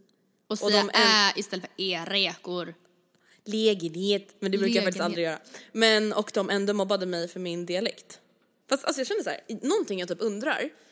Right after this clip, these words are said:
Speaker 2: Tänker verkligen andra människor, gud, det här låter ju helt hemskt.
Speaker 1: Mm.
Speaker 2: Eh, tänker folk med icke-Stockholmsdialekt på stockholmska som en dialekt?
Speaker 1: Dialekt.
Speaker 2: För att jag tänker, det hörs ju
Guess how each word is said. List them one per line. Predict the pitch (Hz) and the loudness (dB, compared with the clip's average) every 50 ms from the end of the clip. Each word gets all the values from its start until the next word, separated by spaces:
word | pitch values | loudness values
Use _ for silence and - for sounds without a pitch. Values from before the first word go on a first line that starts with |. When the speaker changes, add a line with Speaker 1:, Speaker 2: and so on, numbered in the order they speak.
| _ _ _ _ _ _ _ _ _ - | _ _ _ _ _ _ _ _ _ -8
Speaker 2:
Tänker | - 277 294 370 466 508 - - - 330 | -2 0 2 2 2 0 0 0 0 2
verkligen | 269 254 226 196 196 196 202 185 180 185 - - _ _ _ _ _ _ _ _ _ _ _ _ - | 4 4 4 2 2 0 -2 -4 -2 -4 -6 -10 _ _ _ _ _ _ _ _ _ _ _ _ -6
andra | 240 233 214 202 196 190 190 185 196 196 196 | -4 -4 -2 -4 -4 -6 -4 -4 -4 -4 -2
människor, | 196 190 185 175 180 185 - 185 180 | -4 -4 -6 -6 -8 -8 -8 -8 -8
gud, | 180 - 175 165 | -8 -10 -10 -10
det | 190 180 180 | -10 -10 -10
här | 175 175 | -10 -10
låter | 175 - - 190 | -12 -12 -12 -10
ju | 180 | -10
helt | 170 175 - | -10 -10 -8
hemskt. | 202 180 220 220 - - _ _ _ - | -10 -8 -8 -10 -14 -14 _ _ _ -10
Speaker 1:
Mm. | 196 208 240 294 294 - - - _ _ - | -6 -4 -4 -4 -6 -8 -20 -20 _ _ -6
Speaker 2:
Eh, | - 214 214 208 202 180 185 | 0 2 2 2 2 0 -2
tänker | - 254 285 339 381 370 - 349 330 294 | 0 0 0 2 0 0 2 2 0 0
folk | 247 - 233 208 208 208 | 0 0 0 0 0 0
med | 214 208 - | -2 -6 -6
icke-Stockholmsdialekt | - - - 202 196 208 202 - 196 196 196 196 190 220 285 320 - - - - - - | -6 -4 -6 -4 -2 -4 -4 -4 -4 -4 0 0 0 0 0 -2 -4 -8 -16 -18 -16 -8
på | - 226 202 196 190 | -2 0 2 2 0
stockholmska | 190 - - 214 208 208 - - 185 180 180 180 - - 185 180 180 | 0 -2 -4 -4 -6 -6 -4 -2 -2 -2 -2 -6 -6 -4 -4 -4 -2
som | - 190 180 185 185 | -4 -4 -4 -6 -4
en | 180 180 180 - _ _ _ _ _ - | -6 -6 -8 -10 _ _ _ _ _ -16
dialekt? | 190 185 208 208 233 294 | -8 -2 0 2 4 4
Speaker 1:
Dialekt. | 320 - 202 - | 4 2 2 2
Speaker 2:
För | - 208 | 0 0
att | 202 | 0
jag | 208 202 | 2 0
tänker, | 226 208 202 | 0 -2 -2
det | 196 202 214 | 0 0 0
hörs | 208 208 240 269 311 320 302 - - | 0 2 2 2 4 2 2 0 -2
ju | 214 | -4